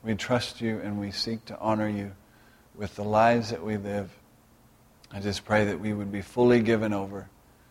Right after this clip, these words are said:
to obedience to your leadership and that we would bring forth your glory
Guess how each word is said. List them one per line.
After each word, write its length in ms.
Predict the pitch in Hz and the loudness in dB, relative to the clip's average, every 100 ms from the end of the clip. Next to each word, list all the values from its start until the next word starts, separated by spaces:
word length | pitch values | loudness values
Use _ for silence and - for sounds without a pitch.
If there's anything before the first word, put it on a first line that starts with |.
| _ _ | _ _
to 180 | - 101 | -6 -2
obedience 680 | 104 101 123 120 117 113 - | 0 4 4 4 2 0 -8
to 100 | 104 | -8
your 160 | 104 104 | -4 -2
leadership 500 | 101 101 90 104 101 _ _ _ _ - | -4 -6 -10 -14 -18 _ _ _ _ -18
and 100 | 92 | -10
that 80 | 95 | -6
we 140 | 104 | -4
would 180 | 101 95 | -4 -4
bring 220 | 104 104 | -2 -2
forth 420 | 98 - 110 98 107 | -2 -2 -2 -2 -4
your 120 | 104 | -4
glory 580 | 101 107 107 101 98 | 0 2 2 0 -4